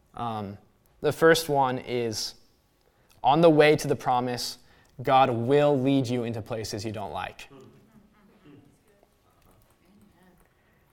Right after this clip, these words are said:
On the way to the promise, God will lead you into places you don't like.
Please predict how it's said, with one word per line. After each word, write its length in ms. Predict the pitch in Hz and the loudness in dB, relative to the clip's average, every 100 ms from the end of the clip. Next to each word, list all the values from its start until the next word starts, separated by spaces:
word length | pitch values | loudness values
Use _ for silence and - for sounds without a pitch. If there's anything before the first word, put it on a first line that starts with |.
| _ _ - | _ _ 2
On 180 | 143 | 6
the 100 | 175 | 8
way 160 | 170 175 | 8 8
to 80 | 175 | 8
the 100 | 165 | 4
promise, 460 | - 147 147 139 | 4 4 4 0
God 200 | - 139 | 2 2
will 360 | 127 120 147 156 | 2 4 6 6
lead 220 | 143 135 | 4 2
you 180 | 127 123 | 0 -4
into 160 | 113 117 | -6 -8
places 440 | 113 113 - 110 | -8 -8 -8 -8
you 60 | 113 | -8
don't 180 | 104 | -8
like. 320 | 87 92 - | -8 -10 -12